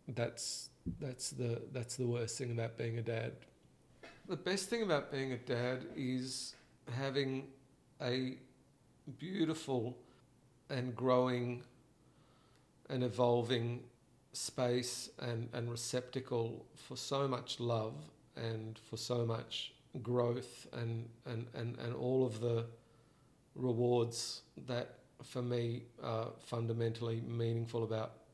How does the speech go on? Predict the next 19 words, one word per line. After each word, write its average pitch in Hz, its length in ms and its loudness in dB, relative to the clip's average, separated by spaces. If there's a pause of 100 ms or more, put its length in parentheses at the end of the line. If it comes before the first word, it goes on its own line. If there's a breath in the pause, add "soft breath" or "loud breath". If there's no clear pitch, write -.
(280)
myself 113 960 -2
and, 113 260 -6 (140)
and 113 340 -4
just - 300 -8
my 113 240 -2
journey 113 380 0
of 104 140 -4
life 113 360 -2
and 117 120 -4
where 113 180 2
I 113 120 2
derive 110 460 -2 (1200 loud breath)
an 120 100 -2
enormous 120 500 2
amount 113 220 0
of 110 80 -6
fulfillment 110 600 0
and 110 220 -4
meaning 113 520 -2